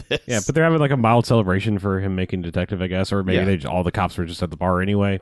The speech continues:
Speaker 1: I
Speaker 2: mean,
Speaker 1: believe
Speaker 2: prob-, yeah.
Speaker 1: probably the latter.
Speaker 2: Um,
Speaker 1: They were just like, "Hey, you got promoted."
Speaker 2: but this is just, you know, dangling a little bit of, like, "Hey, she knows how to tend bar."
Speaker 1: I suppose,
Speaker 2: Yeah.
Speaker 1: yes, that
Speaker 2: It's,
Speaker 1: is
Speaker 2: it's dangling that little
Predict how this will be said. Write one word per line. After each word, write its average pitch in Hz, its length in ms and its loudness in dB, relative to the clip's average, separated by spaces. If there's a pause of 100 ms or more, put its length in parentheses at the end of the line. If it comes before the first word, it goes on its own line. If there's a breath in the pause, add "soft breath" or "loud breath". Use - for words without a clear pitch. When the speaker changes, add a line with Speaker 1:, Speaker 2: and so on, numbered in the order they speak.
(100)
Speaker 1:
I 165 100 2
Speaker 2:
mean, 147 60 -2
Speaker 1:
believe 135 240 2
Speaker 2:
prob-, - 180 -12
yeah. 98 100 -4
Speaker 1:
probably 98 340 0
the 87 100 -8
latter. 80 440 -10
Speaker 2:
Um, 95 520 0
Speaker 1:
They 127 80 2
were 110 80 2
just 107 100 -6
like, 131 120 -4
"Hey, 214 400 0
you 196 180 -6
got 190 180 0
promoted." 185 380 0
Speaker 2:
but 143 100 4
this 147 180 2
is 143 100 0
just, - 300 -2
you 127 120 2
know, 95 240 0 (200)
dangling 113 440 2
a 101 40 2
little 101 260 2
bit 98 140 0
of, 92 220 -2
like, 95 240 0
"Hey, 123 220 0
she - 180 -8
knows 104 220 -2
how 95 120 -4
to 82 220 -4 (460)
tend 92 280 -6
bar." 87 460 0 (340 soft breath)
Speaker 1:
I 107 100 -6
suppose, 107 520 -4
Speaker 2:
Yeah. 101 200 2
Speaker 1:
yes, - 240 -4
that 95 180 -4
Speaker 2:
It's, 92 80 -2
Speaker 1:
is 98 80 0
Speaker 2:
it's 113 160 -2
dangling 127 340 4
that 117 160 4
little 107 300 2